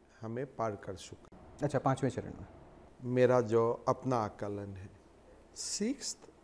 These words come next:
Speaker 1: and seventh phase is all about going towards four hundred।
Speaker 2: अच्छा, मतलब किस राज्य में बढ़ रहे हैं, ये क्या आकलन है आपने किया?
Speaker 1: देखिए, मेरा जो अपना आकलन है कि इस चुनाव में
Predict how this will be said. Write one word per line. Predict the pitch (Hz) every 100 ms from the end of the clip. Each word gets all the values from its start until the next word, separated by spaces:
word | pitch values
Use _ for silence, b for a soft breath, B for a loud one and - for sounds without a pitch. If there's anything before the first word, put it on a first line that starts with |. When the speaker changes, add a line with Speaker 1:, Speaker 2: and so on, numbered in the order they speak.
| -
Speaker 1:
and | 143 135 139
seventh | - 131 123 139 139
phase | - 113 107 - - - -
is | 123 127
all | 117 123 127
about | 113 113 117 120 - - 110
going | 113 117 127 123
towards | 120 113 110 110 - - - -
four | 117 101
hundred। | 98 90 - - - - - - 135
Speaker 2:
अच्छा, | 135
मतलब | 156 175
किस | 180 226
राज्य | 214 214 226
में | 226
बढ़ | 180 190
रहे | 202 202
हैं, | 202
ये |
क्या | 202 202 202
आकलन | 190 190 190
है | 185
आपने | - 180
किया? | 175 190 220 - - - -
Speaker 1:
देखिए, | 240 - 320 - - - - - - - - - - - - - - -
मेरा | 135 131 151 196
जो | 208 208
अपना | 196 175 156 165 170 - -
आकलन | 123 120 135 131 127 123
है | 107 107 - - - - -
कि | - - - -
इस | 190 - -
चुनाव | 131 117 120 127
में | 135 104 101